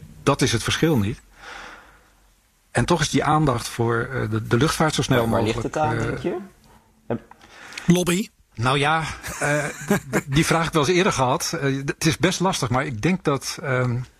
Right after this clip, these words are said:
Speaker 1: kijk, je hebt een soort hiërarchie in, eh, in, eh, eh, ja, de, de status van, eh, van vervoerwijzen. En ik denk dat daar, eh, de trekschuit heel erg diep onderin zit.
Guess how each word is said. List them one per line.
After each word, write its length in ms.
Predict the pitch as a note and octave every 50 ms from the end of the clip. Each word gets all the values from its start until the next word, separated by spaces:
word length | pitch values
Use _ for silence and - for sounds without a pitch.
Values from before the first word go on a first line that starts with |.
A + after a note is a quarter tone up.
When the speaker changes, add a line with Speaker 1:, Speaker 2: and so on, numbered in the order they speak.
| - -
Speaker 1:
kijk, 140 | - C#3+ -
je 60 | D#3+
hebt 120 | - -
een 60 | D3
soort 240 | - - D#3 D3 C#3+
hiërarchie 840 | - D3 D3+ C#3+ C#3+ C3+ C3 C3 B2+ B2 - - - F3+ E3+ E3 -
in, 320 | C#3+ C#3+ C3+ B2+ C3 B2+
eh, 240 | B2 B2 B2 B2+ B2 B2+
in, 240 | A#2+ A#2+ A#2+ A#2 A#2
eh, 240 | A#2 A#2 A#2 A2+ A#2
eh, 80 | A#2+ C#3+ - - - - B2+ A#2+ A#2 A#2+ A#2+ B2 - -
ja, 240 | A#2+ B2 B2 B2 - - E3 C3+
de, 180 | A2 - B2+
de 100 | A2 A2+
status 580 | G#2+ - - - D#3 D3+ D#3+ D#3+ - B2+ - -
van, 360 | - B2 A#2+ A#2+ A#2 A#2+ A#2+
eh, 440 | A#2+ B2 C3 C3+ B2 A#2 A2+ A2+ A2+ A#2
van 300 | A#2+ - - - A#2 A2+
vervoerwijzen. 1120 | A2 G#2+ - - D#3+ D#3 D#3 C3+ A2+ G#2+ A2 G#2+ A2 A2 G#2 A2+ G2+ G2+ G#2+ A2+ A2+ B2+ C3
En 140 | A#2+ B2 B2+
ik 120 | A#2 G#2+
denk 160 | A#2 A#2 A2+
dat 120 | A2+ G#2 -
daar, 280 | A#2+ A2+ A2+ A2+ A2+ B2+
eh, 60 | A#2+ A2+ G#2+
de 120 | A2 G#2+
trekschuit 480 | - - D3 C#3 - - - A#2 A2+ -
heel 220 | B2+ D#3 E3 D3+
erg 140 | C3+ B2 G#2
diep 180 | A2 B2+ - C3+
onderin 360 | C3 A#2 A#2+ A#2+ C3 D3+ D#3
zit. 220 | D3 E3+ G3+ -